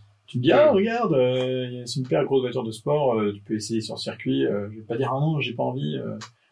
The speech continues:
Speaker 1: j'ai fait mon calcul d'émission de C O deux, il faudrait que j'aille planter un arbre demain, à tel endroit, genre, genre.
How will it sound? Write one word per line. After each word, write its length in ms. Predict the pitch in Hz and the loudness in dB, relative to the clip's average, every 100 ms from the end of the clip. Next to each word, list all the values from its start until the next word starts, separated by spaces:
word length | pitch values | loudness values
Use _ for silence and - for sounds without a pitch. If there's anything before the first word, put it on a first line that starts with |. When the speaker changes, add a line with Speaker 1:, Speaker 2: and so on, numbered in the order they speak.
| _ | _
Speaker 1:
j'ai 120 | 123 | -4
fait 60 | 120 | -2
mon 120 | 120 | -2
calcul 220 | 110 139 | -2 -2
d'émission 280 | 120 113 120 | -2 -2 -4
de 60 | 113 | -4
C 100 | 113 | -2
O 80 | 110 | 0
deux, 240 | 139 143 | 0 0
il 60 | 107 | -4
faudrait 220 | 113 110 | -6 -4
que 40 | |
j'aille 100 | 110 | -4
planter 220 | 113 110 | -6 -2
un 120 | 107 117 | -2 2
arbre 200 | 135 117 | 0 0
demain, 500 | 107 117 139 143 131 | -2 0 -2 -4 -2
à 160 | 110 101 | -2 -2
tel 120 | 113 | -4
endroit, 280 | 110 135 131 | 0 0 0
genre, 200 | - | -6
genre. 120 | - | -10